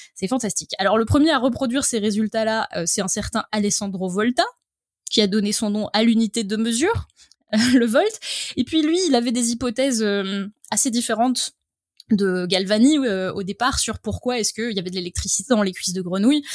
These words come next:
Euh, il a fini par, euh, proposer plein de théories très originales sur comment est-ce que le courant électrique circulait, et ça aboutit d'ailleurs à, bah, sa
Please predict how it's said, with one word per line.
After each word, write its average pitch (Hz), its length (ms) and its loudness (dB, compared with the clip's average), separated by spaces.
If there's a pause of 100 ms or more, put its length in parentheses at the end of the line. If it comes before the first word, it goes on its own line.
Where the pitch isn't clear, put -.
(480)
Euh, 170 800 -2
il 208 160 0
a 202 60 0
fini 214 500 0
par, 190 320 -2
euh, 175 200 -2
proposer 190 440 -6
plein 240 180 0
de 226 100 4
théories 226 520 -2
très 269 240 4
originales 247 560 0
sur - 240 -6
comment 262 240 2
est-ce 233 160 -4
que - 80 -6
le 214 220 -2
courant 233 380 -4
électrique 214 460 -6
circulait, 277 720 0
et 247 200 -2
ça 190 240 -2
aboutit 190 400 -4
d'ailleurs 214 380 -2 (100)
à, 180 480 -8 (420)
bah, 175 240 -4
sa - 200 -2